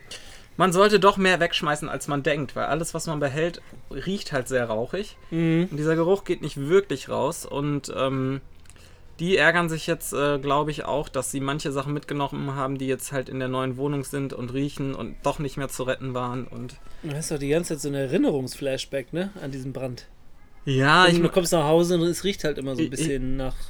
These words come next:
Speaker 1: Genau,
Speaker 2: Brand.
Speaker 1: also es ist halt so, ganz raus kriegst du es halt dann nicht, ne? Und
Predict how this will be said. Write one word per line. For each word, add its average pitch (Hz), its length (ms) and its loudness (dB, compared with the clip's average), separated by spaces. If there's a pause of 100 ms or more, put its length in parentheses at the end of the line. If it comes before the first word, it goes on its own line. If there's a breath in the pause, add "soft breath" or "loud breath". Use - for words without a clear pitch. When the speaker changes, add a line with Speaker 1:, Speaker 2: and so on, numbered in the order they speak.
(400)
Speaker 1:
Genau, 160 300 8
Speaker 2:
Brand. 135 120 6
Speaker 1:
also 127 160 2
es 131 100 0
ist 151 140 -6
halt 151 120 -4
so, 147 220 -2
ganz 143 340 -2
raus 143 240 0
kriegst - 260 -10
du 143 40 -8
es - 100 -8
halt 139 140 -4
dann 135 180 -4
nicht, 196 240 -4
ne? 131 220 -4
Und 123 320 -6